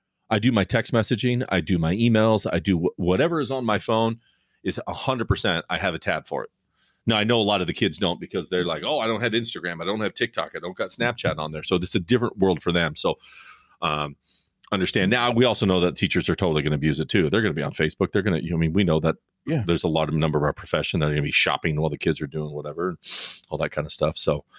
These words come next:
Speaker 1: um, but yeah, so
Speaker 2: I
Speaker 1: we're, we're all on board though.
Speaker 2: I, I'm just, I'm,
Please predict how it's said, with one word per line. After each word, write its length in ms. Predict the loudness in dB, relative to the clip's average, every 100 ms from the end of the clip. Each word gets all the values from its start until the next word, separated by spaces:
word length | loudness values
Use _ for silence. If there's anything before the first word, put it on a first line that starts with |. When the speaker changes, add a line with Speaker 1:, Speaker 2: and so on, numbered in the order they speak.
| -20 -14 -4
Speaker 1:
um, 380 | 0 0 -2 -6 _ _ _ _ _ _ _ _ 0
but 100 | 2
yeah, 140 | 2
so 140 | 2 2
Speaker 2:
I 60 | 4
Speaker 1:
we're, 180 | 4 2
we're 240 | 2 4
all 100 | 4
on 100 | 4
board 240 | 4 2
though. 180 | 0 -4 -8 _ _ _ _ -4
Speaker 2:
I, 280 | -2 -2 0
I'm 160 | -2 0
just, 320 | 0 -2 -4
I'm, 300 | -2 0 -2